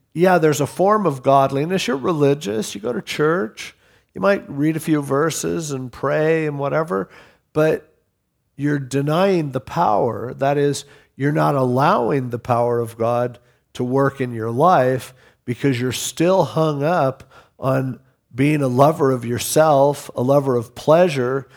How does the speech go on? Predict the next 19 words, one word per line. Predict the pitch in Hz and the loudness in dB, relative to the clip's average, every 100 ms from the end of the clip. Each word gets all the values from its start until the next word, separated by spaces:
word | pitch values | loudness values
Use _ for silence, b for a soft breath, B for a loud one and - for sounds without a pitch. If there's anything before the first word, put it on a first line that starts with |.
| b b | b b
a | 131 | 0
lover | 143 139 135 120 | 2 2 2 2
of | 113 - | 0 -6
money, | 123 135 147 190 139 127 151 143 _ _ _ _ _ - | -4 2 2 2 -2 -6 -8 -12 _ _ _ _ _ -14
a | 113 | -8
prideful, | - 156 170 180 147 131 117 - | 2 4 6 2 -2 -2 -2 -2
angry | 139 151 160 139 131 127 | -2 -2 -2 -4 -4 -4
person | - 160 180 180 - 127 | -2 0 0 -2 -6 -6
who | 127 135 | -4 -4
will | 127 127 | -4 -4
not | 135 - | -4 -4
negotiate | 120 113 135 165 - 127 123 - | -6 -4 -2 -2 -4 -4 -4 -4
with | 127 123 | -6 -2
others. | 160 151 127 - B B - | 0 0 -4 -6 B B 0
All | 147 202 | 4 6
of | 190 131 | 4 -2
these | 131 131 - | -2 -2 -4
things | - 180 180 135 135 135 - - b b b - | -4 -2 -2 -4 -8 -10 -14 -18 b b b -16
destroy | 113 131 - - 147 160 - 135 | -6 -4 -4 -8 -4 0 2 2